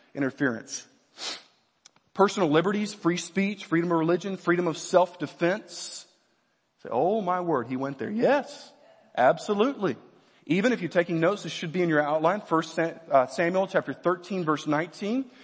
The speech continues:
It says, "There was no blacksmith to be found throughout the land of Israel, and the Philistines said," quote, "Lest the Hebrews make s-,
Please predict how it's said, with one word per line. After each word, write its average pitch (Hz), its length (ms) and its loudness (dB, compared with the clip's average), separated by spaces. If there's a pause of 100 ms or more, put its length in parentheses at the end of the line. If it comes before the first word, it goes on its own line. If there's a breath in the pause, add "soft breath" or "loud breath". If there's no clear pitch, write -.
(140 loud breath)
It 156 120 2
says, 165 140 2
"There 170 100 6
was 170 120 2
no 180 120 2
blacksmith 175 540 2
to - 40 -14
be 156 120 -4
found 165 340 2
throughout 165 320 4
the 156 60 2
land 156 220 2
of 139 120 -2
Israel, 156 300 2
and 170 60 -2
the 135 60 -4
Philistines 165 560 -2
said," 240 320 2
quote, 196 320 2
"Lest 147 400 2
the 226 80 -4
Hebrews 196 400 -2
make 170 220 0
s-, - 160 -20